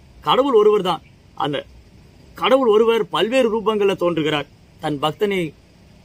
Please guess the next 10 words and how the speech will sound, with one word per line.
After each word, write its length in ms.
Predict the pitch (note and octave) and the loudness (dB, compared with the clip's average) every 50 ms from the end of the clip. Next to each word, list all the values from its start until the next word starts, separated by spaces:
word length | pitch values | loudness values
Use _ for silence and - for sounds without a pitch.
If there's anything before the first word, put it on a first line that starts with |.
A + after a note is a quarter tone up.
| - - - - - - - - - - | -20 -20 -20 -20 -20 -20 -20 -20 -14 -8
தன் 200 | D#3+ E3 E3 C#3 | -6 -6 -4 -2
பக்தனுடைய 420 | D#3+ D#3+ - - A3 A3 G#3 F#3+ | -4 -4 -4 -4 -4 -2 0 -2
சேவை 380 | E3 - F3 E3+ - G3 F#3 F3 | -2 0 -2 -2 0 2 0 0
ஏற்றுக்கொள்றதுக்காக 880 | F#3 E3 - F3 - F3 D#3+ E3+ D#3 D#3 F3 F#3 G3+ A#3 G#3+ D#3+ D3 - - - - - | 0 -4 -8 -10 -8 -6 -4 -4 -4 -4 -4 -4 -2 -2 -2 -4 -6 -8 -14 -20 -12 -6
அந்த 240 | - D#3+ F3 E3 D#3 | -4 -2 0 0 0
இறைவன் 340 | D#3 G#3 A#3 B3+ C4 B3 | 2 2 2 2 2 0
ஒருவன் 280 | G#3+ G3 G#3+ B3 A3+ F3+ | -2 -2 -2 -2 -2 -2
பல்வேறு 480 | - D#3 F3+ A3+ B3+ C#4 C4 A#3+ G#3+ A3+ | -2 -2 -2 0 -2 -2 -2 -2 -2 -4
ரூபத்துல 320 | F#3 G#3+ G#3+ G#3 G3 G3 | -4 -4 -4 -4 -6 -6
தோன்றுகிறார். 600 | F3 F3+ F3 F3 E3+ E3 D#3+ D#3+ D#3+ D3+ D3 C#3+ | -6 -6 -6 -4 -4 -2 -2 0 0 -2 -2 -4